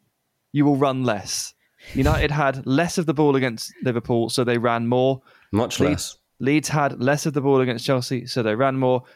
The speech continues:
Speaker 1: United had more of the ball against Brentford, so they ran less.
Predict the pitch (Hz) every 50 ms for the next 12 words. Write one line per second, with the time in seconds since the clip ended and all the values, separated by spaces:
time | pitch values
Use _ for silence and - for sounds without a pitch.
0 | _ _ - 120 127 139 143 143 135 151 139 127 139 131 123 123 127 131 151 170
1 | 190 202 185 160 165 143 156 151 139 139 135 131 120 - - 135 120 107 - 123
2 | 120 - - _ _ _ _ - - - 139 131 117 127 123 123 123 110 120 117
3 | 113 110 110 107 104 101 95 - -